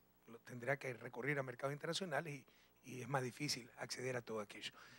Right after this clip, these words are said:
Entonces, el mecanismo ha estado funcionando, era obvio,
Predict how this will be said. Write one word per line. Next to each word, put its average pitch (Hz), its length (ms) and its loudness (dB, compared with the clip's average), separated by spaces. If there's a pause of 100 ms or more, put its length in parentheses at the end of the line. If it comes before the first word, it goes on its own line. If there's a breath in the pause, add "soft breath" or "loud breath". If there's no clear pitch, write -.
(120)
Entonces, 165 640 10 (380 soft breath)
el 143 240 -4
mecanismo 175 420 12
ha 196 40 12
estado 175 220 10
funcionando, 120 500 6 (180)
era 139 240 0
obvio, 196 300 12